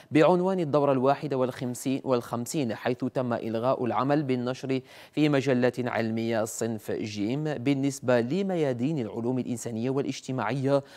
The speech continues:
مقابل اشتراط تأطير ومناقشة الدكتوراه فقط لباقي الميادين. إلى مقال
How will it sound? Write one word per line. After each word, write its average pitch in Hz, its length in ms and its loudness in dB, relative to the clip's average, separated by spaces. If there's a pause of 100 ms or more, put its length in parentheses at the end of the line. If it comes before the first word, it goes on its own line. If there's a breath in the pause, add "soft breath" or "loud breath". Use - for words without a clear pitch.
(180 loud breath)
مقابل 160 500 4
اشتراط 123 440 2
تأطير 120 480 0
ومناقشة 139 680 -4
الدكتوراه 123 640 2 (140)
فقط - 320 2 (240 soft breath)
لباقي 131 640 -2 (480)
الميادين. 120 1400 -2 (400)
إلى 165 480 2 (500)
مقال 110 460 4